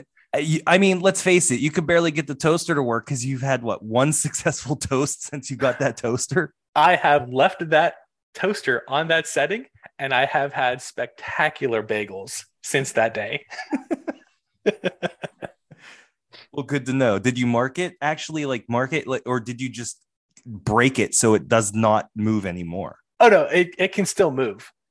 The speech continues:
Speaker 1: Oh.
Speaker 2: Um, but I just memorized what those, uh, various levels were so that if I'm having my bagel in the morning, that's different than my toast for lunch. <laughs>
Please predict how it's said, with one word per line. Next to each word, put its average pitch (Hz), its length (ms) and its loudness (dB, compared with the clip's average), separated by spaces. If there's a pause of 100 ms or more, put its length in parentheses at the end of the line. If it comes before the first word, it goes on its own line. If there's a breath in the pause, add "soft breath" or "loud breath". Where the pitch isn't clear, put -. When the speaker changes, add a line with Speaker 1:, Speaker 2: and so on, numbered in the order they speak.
(160)
Speaker 1:
Oh. 131 80 0
Speaker 2:
Um, 104 360 -4
but 156 280 4
I 160 120 4
just 143 300 -2
memorized 123 680 0
what 131 320 -4
those, 120 420 -4 (340)
uh, 104 260 -2 (120)
various 120 720 -2 (120)
levels 113 540 -2
were 90 340 -12
so - 260 2
that 127 320 4
if 151 120 0
I'm 127 120 2
having 135 360 0
my 117 140 -4
bagel 139 420 2
in 120 140 -12
the 113 80 -12
morning, 113 420 -4
that's 117 220 0
different 120 360 -6
than 113 120 -4
my 104 180 -2
toast - 400 -6
for 92 160 -10
lunch. 107 400 -2 (140)
<laughs> 135 60 -2